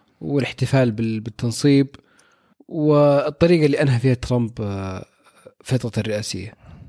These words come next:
فيها أشياء كثير مخليتها مختلفة هالمرة. أنا بحاول أعدد منها أشياء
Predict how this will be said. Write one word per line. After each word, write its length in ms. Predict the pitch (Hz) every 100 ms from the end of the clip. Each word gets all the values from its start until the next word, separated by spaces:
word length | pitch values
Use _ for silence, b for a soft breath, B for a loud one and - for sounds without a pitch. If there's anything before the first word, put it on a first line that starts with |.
| b b _
فيها 260 | 170 226 175
أشياء 260 | 139 190 151
كثير 260 | - 190
مخليتها 360 | 139 135 123 120
مختلفة 420 | 107 - 104 -
هالمرة. 400 | 95 98 98 110 - -
أنا 80 | 143
بحاول 320 | 123 120 131
أعدد 340 | 113 123 120 107
منها 180 | 110 104
أشياء 380 | - 123 139